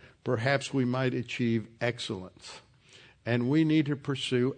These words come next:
excellence in the spiritual life, not be satisfied with just being a mediocre Christian.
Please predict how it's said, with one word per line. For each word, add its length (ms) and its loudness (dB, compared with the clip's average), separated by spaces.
excellence 840 -2
in 180 0
the 100 -4
spiritual 560 -4
life, 420 -2
not 260 -2
be 220 2
satisfied 920 -2
with 180 -2
just 300 -2
being 460 2
a 160 0
mediocre 760 0
Christian. 560 -4